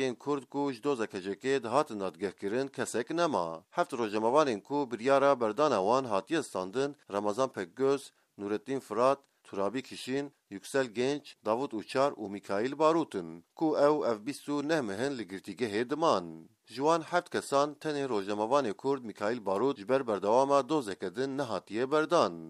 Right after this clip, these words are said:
Rojnamavan Ertuş Bozkurt ku tevî sê hevalên xwe ji girtîgeha Kandraya bajarê Tekirdağ hate berdan, ji dengê Amerîka re peyivî.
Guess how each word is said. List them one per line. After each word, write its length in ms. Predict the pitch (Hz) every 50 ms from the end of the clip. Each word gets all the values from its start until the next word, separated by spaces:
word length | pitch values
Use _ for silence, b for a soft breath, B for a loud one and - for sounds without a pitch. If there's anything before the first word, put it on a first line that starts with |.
| - - 120
Rojnamavan 600 | 135 131 117 135 135 139 139 135 160 165 165 160
Ertuş 420 | - 113 113 110 - 156 139 113
Bozkurt 400 | 104 101 98 - - 147 143 -
ku 280 | - - 143 147 143 143
tevî 300 | - 151 143 131 147 147 139 -
sê 100 | - 156 139 117
hevalên 340 | 98 95 104 95 92 90 - -
xwe 220 | 147 143 143 135
ji 80 | 123 101
girtîgeha 640 | 101 95 - 107 92 123 139 139 139 147 143 139 -
Kandraya 540 | - 165 160 139 101 98 98 101 120 139 139
bajarê 440 | 127 113 104 98 113 139 135 123 104
Tekirdağ 600 | - - 92 - 135 131 131 143 139 143 127 131
hate 300 | 151 160 156 117 95 85
berdan, 360 | 92 95 90 120 135 143 139 -
ji 80 | - 104
dengê 300 | 143 147 143 113 101 95
Amerîka 440 | 95 101 110 127 143 - 101 95 95
re 120 | 113 135
peyivî. 600 | 139 156 165 170 175 151 104 95 87 85 80